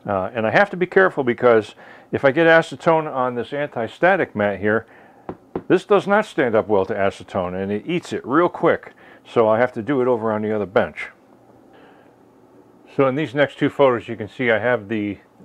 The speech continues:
uh, finger stock soaking in acetone, and then I placed a piece of P C board on top of it to hopefully keep the acetone from venting off because it evaporates very quickly.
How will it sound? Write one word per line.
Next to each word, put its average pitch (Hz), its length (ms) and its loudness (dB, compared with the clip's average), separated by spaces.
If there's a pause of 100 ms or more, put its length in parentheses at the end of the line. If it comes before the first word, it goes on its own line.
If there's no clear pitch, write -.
(100)
uh, 95 300 -8
finger 160 320 -4
stock 123 400 -2
soaking 123 480 0
in 101 140 -8
acetone, 107 720 -10 (380)
and 107 180 -6
then 113 100 -4
I 107 100 -6
placed 117 400 -4
a - 60 -8
piece - 340 -12
of 107 200 -4
P 113 140 -10
C 117 200 -12
board 107 260 -4
on 98 160 -10
top 107 260 -2
of 92 140 -8
it 92 160 -8
to 95 60 -6
hopefully 95 380 -8
keep - 260 -12
the - 80 -10
acetone 104 520 -10
from 92 180 -14
venting 98 360 -8
off 92 260 -4
because 92 300 -6
it 95 100 -8
evaporates 92 640 -6 (260)
very 208 240 4
quickly. 202 420 -4